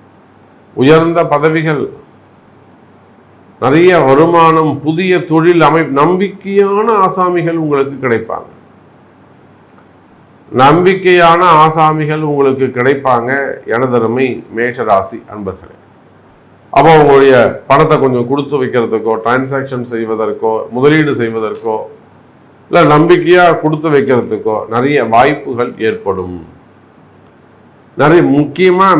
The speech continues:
மேஷராசின்னு சொன்னாலே நம்ம ஏமாற்றத்தை தான் அதிகமா சொல்லணும். நிறைய விஷயங்களை, விஷயங்கள்ல ஏமாற்றத்தை சந்திருக்க-, சந்தித்திருக்கக்கூடிய மேஷராசி அன்பர்களே, அந்த ஏமாற்றங்களிலிருந்து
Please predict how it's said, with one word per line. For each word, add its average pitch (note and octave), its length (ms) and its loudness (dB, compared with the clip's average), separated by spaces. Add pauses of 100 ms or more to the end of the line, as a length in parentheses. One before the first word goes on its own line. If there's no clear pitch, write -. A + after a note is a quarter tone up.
மேஷராசின்னு E3+ 880 4
சொன்னாலே D3 400 4
நம்ம C#3+ 180 2 (200)
ஏமாற்றத்தை D3+ 600 0 (100)
தான் C3+ 180 4
அதிகமா C3+ 360 -2 (140)
சொல்லணும். A2 360 -6 (1040)
நிறைய F3+ 260 6 (160)
விஷயங்களை, D3+ 600 2 (440)
விஷயங்கள்ல C3+ 640 -2 (1160)
ஏமாற்றத்தை D#3 680 0 (100)
சந்திருக்க-, C3+ 720 -4
சந்தித்திருக்கக்கூடிய B2+ 1040 -6 (140)
மேஷராசி B2+ 720 -2 (140)
அன்பர்களே, A2+ 460 -6 (880)
அந்த A2 120 -6 (200)
ஏமாற்றங்களிலிருந்து C3 1160 -2